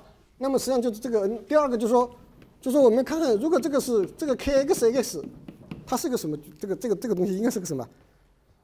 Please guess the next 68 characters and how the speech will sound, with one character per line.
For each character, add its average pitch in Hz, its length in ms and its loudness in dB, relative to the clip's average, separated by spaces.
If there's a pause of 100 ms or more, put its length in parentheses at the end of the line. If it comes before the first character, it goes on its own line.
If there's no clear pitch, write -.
就 262 120 -2
是 277 160 6
如 302 80 4
果 349 80 6
这 320 80 2
个 330 100 4
矩 202 100 -4
阵 277 140 2
是 311 100 -4
个 247 100 -2
什 190 120 0
么？ 160 80 0
是 294 140 -6
个 262 100 -4
正 320 180 -6
定 285 160 -2
的， 139 100 -6 (760)
是 330 140 -6
个 294 80 -2
正 330 160 -2
定 320 100 0
的， 262 100 -2
这 269 120 -2
K 311 400 0
X 254 180 0
X 294 280 -4
应 226 60 -2
该 269 60 -4
是 269 100 -6
个 262 80 -6
什 - 220 -8
么？ 170 80 -2
是 262 240 -10
个 247 100 -6
什 170 120 -8
么？ 139 100 -6 (1300)
就 320 160 2
拿 240 180 2
一 320 60 4
个 381 80 4
数 339 140 0
据 262 100 -2
出 190 100 -4
来， 135 100 -6 (100)
对 233 100 0
吧？ 226 120 0
我 214 60 -4
就 349 100 2
拿 233 180 2
一 294 40 2
个 370 80 4
数 359 140 -2
据 269 100 -2
出 220 80 -2
来， 226 60 2
那， 285 80 0
那 339 120 0
个， 320 80 0
那 359 120 0
个 339 80 2
矩-， 320 180 -6
那 330 80 -2
个 339 80 0
数 349 140 -2
据 294 140 0
是 214 100 -6
什 180 100 -6
么？ 139 140 -8